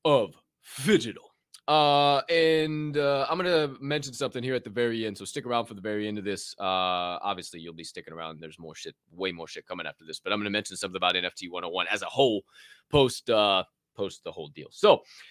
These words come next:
again, I like to mention some of this shit to open up a few rabbit holes, give you some things to think about, and do a little bit of research on your own and get excited for the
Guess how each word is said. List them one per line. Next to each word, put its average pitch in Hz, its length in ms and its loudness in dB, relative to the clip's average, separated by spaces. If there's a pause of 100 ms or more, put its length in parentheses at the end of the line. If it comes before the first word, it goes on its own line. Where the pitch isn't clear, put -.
(300)
again, 170 460 8
I 131 60 4
like 165 200 4
to 160 60 -4
mention 170 240 -2
some 170 180 0
of 151 60 2
this 151 100 2
shit 160 240 -2
to 117 80 0
open 131 280 0
up 139 160 0
a 95 60 -12
few 87 240 -12
rabbit 156 300 2
holes, 185 300 -4
give 95 180 -8
you 90 60 -6
some 82 220 -12
things 87 360 -10
to 78 80 -12
think - 480 -12
about, 208 400 2 (140)
and 160 440 -2
do 233 140 -6
a - 20 -2
little 240 200 0
bit 233 140 6
of 208 200 -8
research 214 400 0
on 196 120 2
your 175 180 0
own 180 340 4 (100)
and 139 220 -6
get 156 160 0
excited 135 560 -2
for 123 140 -8
the 107 120 -6